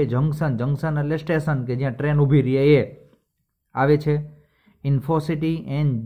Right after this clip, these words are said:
જી આઈ એફ ટી City. બરોબર? Infocity અને જી આઈ એફ ટી સિટીમાં ઊભો રહેશે. There will be thirty-one stations on this corridor.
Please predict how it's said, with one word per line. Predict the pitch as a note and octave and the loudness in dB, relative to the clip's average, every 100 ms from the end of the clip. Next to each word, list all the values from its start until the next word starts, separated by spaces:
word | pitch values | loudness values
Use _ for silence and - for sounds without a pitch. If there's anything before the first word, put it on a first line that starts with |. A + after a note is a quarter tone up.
| A2+ | -4
જી | D#3 E3 C3+ | -4 -4 -4
આઈ | C#3 C3+ C3 | -4 -4 -8
એફ | A#2+ - | -10 -8
ટી | C3 A2+ A#2 | -8 -8 -10
City. | A2+ G#2 F#2+ _ _ _ _ _ - | -10 -10 -12 _ _ _ _ _ -8
બરોબર? | E3 E3 C3 | -4 -4 -4
Infocity | B2+ D#3+ D3+ D3+ E3 D3+ | -4 -6 -6 -6 -6 -4
અને | C#3+ B2 | -4 -4
જી | B2+ D3+ | -2 0
આઈ | D3+ D3 | 0 0
એફ | - | -4
ટી | D3 D3 | -6 -6
સિટીમાં | C#3+ C#3+ C#3 C#3 C3 | -6 -4 -4 -4 -2
ઊભો | C#3 C#3 | 0 -2
રહેશે. | C3+ C3 C3+ _ _ _ _ _ B2 | -4 -8 -8 _ _ _ _ _ -6
There | B2+ C#3 D3 C#3 D3 | 0 2 2 0 0
will | C#3+ C#3 | 0 0
be | D3 D#3+ D#3 A2+ - _ _ _ _ _ _ _ - D3 | 0 2 0 -2 -10 _ _ _ _ _ _ _ -6 -2
thirty-one | D3 D#3 C#3 E3 F3 - | 0 0 0 -2 -4 -4
stations | D#3+ D#3 D#3 F3 D#3+ D3 D3+ | -2 -2 -2 -4 -4 -6 -4
on | D#3 C3 | 0 2
this | D#3+ E3 - | 0 -2 -4
corridor. | E3+ E3 D#3+ B2+ | -2 2 2 2